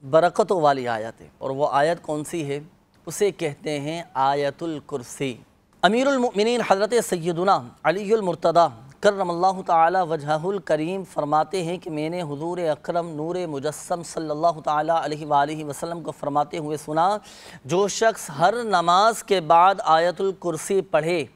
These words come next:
उसे जन्नत में दाखिल होने से कोई चीज़ नहीं रोक सकती।" यानी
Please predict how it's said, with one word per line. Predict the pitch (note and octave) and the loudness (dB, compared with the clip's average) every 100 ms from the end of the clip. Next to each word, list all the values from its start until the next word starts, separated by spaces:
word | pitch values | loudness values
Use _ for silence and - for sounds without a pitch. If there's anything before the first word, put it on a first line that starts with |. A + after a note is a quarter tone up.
| _ - - - | _ -20 -20 -6
उसे | D#3+ - A#3+ A3 | -4 2 4 4
जन्नत | C3 F3 F#3 A3 A#3+ B3 A3 | 0 0 0 0 -2 -2 -4
में | B3 B3 E3+ | -4 -2 6
दाखिल | E3+ F3+ A#3 A3+ | 6 6 2 0
होने | F3 F#3 G#3 G#3 | 0 0 0 0
से | A3 | 0
कोई | G#3+ F#3 F3+ | 0 0 0
चीज़ | - G3+ G#3 E3+ | 0 0 0 0
नहीं | E3 F3 C4 | -2 0 2
रोक | F#3 D#3 | 0 0
सकती।" | - B2 - G#2+ _ _ _ _ _ _ _ - | -6 -12 -14 -20 _ _ _ _ _ _ _ -4
यानी | D3 G#3+ | -2 -2